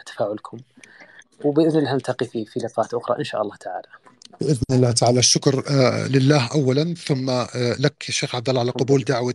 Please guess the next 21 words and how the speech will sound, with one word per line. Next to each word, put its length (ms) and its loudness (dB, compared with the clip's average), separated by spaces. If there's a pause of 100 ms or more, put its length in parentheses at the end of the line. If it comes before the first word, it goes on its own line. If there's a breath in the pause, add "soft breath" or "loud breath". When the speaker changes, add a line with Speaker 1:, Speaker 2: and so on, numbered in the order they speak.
(160)
Speaker 2:
آيات 440 -2
وعلى 180 -6
جهود 400 -2
آيات 380 -6
أيضًا 240 -6
وزملائي 460 -8
في 180 -14
هذا 160 -10
الوقف 320 -10
الجميل. 460 -8 (640 loud breath)
آه، 160 -6
نسأل 260 -4
الله 120 -2
سبحانه 340 -6
وتعالى 260 -4
أن 60 -8
نكون 240 -4
دائمًا 200 0
عند 120 -12
حسن 240 -6
الظن. 320 -6